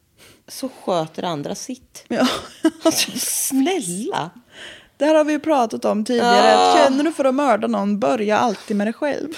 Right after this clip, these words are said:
Speaker 1: Mörda helst ingen, men ja.
Speaker 2: Ja.
Speaker 1: Nej, alltså, han kan fan dra åt helvete.
Speaker 2: Ja.
Speaker 1: Och de hälsar på. Alltså, det är så sjukt vad de är skadade i sin hjärna.
Speaker 2: Ja,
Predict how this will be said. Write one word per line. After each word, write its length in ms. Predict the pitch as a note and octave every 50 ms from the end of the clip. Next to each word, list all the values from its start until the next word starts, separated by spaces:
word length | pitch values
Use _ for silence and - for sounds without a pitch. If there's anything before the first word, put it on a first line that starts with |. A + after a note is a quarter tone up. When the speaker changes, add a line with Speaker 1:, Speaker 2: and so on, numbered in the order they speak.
| - - -
Speaker 1:
Mörda 480 | - A#3 A#3 B3 D4 C4 G#3 G3 G3+
helst 260 | A3+ A3+ A3+ G#3+ - -
ingen, 380 | - C4 B3 A3 G#3 B3+ C#4 B3
men 200 | A3 A3 A#3+ A#3
ja. 100 | B3 C#4 - _ _ _ _ _ _ -
Speaker 2:
Ja. 300 | - D4 D4 D4 D4 D#4+ - _ _
Speaker 1:
Nej, 240 | - - A#3+ A#3+
alltså, 180 | - B3 A#3+ B3 A#3 - - C#4
han 240 | C#4+ C#4 C#4 C4 A#3+
kan 280 | - - A3+ G#3 G#3
fan 560 | G#3 - - - - A#3 A#3 F#3 F3 F3+ F#3+ F3
dra 160 | F3 F3 E3
åt 140 | E3 E3+ -
helvete. 1120 | - - - - - B3 A#3 F3 C#3+ C#3 C3+ C#3 D#3 G#3 A3 - - _ _ - - - - _ _ _ _ _ _ _ _ _
Speaker 2:
Ja. 320 | B3 B3 B3 B3+ C4+ C#4+ C#4+ _ _ _ _ _ _ _ _ _ _ _ _ _ _ _ _ _ _ _ _ _ _ _ _ _ _ _ _ _
Speaker 1:
Och 120 | _ - A#3+
de 200 | C#4 C4+ C#4 C#4
hälsar 320 | C4 C#4 C4+ B3+ - C#4
på. 300 | C#4 - - D4 C#4 -
Alltså, 220 | - C4+ C4 C4+ -
det 200 | - - - E4
är 40 |
så 180 | D#4 - - E4+
sjukt 880 | D#4+ _ _ - _ _ _ F4+ E4 D#4 D4 C#4+ C4 C4 B3+ - - -
vad 120 | A#3+ A#3+ A3+
de 180 | A#3 A3 G#3+
är 380 | G#3 G#3 G3 G3 G3 G3 - - - _ _ _ _ _ _ _ _ _ _ _ _ _ _ _ _ _
skadade 720 | - - - - - B3+ A#3+ A3+ G#3 F#3+ F#3 G3 F#3+ G3
i 80 | G3+ G3+
sin 220 | G3 - G#3+ G3
hjärna. 480 | G3 G#3+ G#3 G3 F3+ E3 D#3+ E3+ F3 F3+ - _ _ _ _ _ -
Speaker 2:
Ja, 280 | - A3+ A3+ G#3 G3+